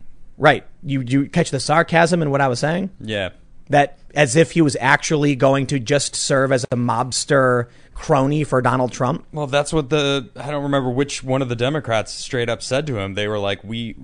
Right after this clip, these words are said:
Speaker 2: he, they basically called into question his, his, you know, honesty in the oath that he took. And he straight up said, like, "How, like, no, I'm, I'm gonna choose the law. I'm gonna,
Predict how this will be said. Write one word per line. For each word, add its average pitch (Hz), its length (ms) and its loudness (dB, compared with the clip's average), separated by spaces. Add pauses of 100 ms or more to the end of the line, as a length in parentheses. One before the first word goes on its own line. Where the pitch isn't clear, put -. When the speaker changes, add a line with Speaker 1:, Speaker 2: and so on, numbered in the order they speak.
(260)
Speaker 2:
he, - 180 -12
they 120 200 -6
basically 131 440 -4
called 117 360 -2
into 110 180 -6
question 123 460 -6
his, 107 540 -10 (120)
his, 104 400 -12 (320)
you 104 240 -12
know, 95 320 -8 (480)
honesty 117 580 -6
in 104 120 -6
the 101 80 -6
oath - 300 -4
that 101 120 -2
he 98 80 -6
took. 95 380 -12
And 104 140 -12
he 120 120 -10
straight 139 300 -6
up 117 100 -8
said, 143 320 -8
like, 92 180 -8 (480)
"How, 127 280 -10 (100)
like, 104 320 -8
no, 104 360 -2
I'm, 110 440 -4
I'm 127 220 -4
gonna 110 180 -4
choose 104 360 -10
the 101 60 -12
law. 95 380 -2
I'm 95 180 -4
gonna, 95 420 -6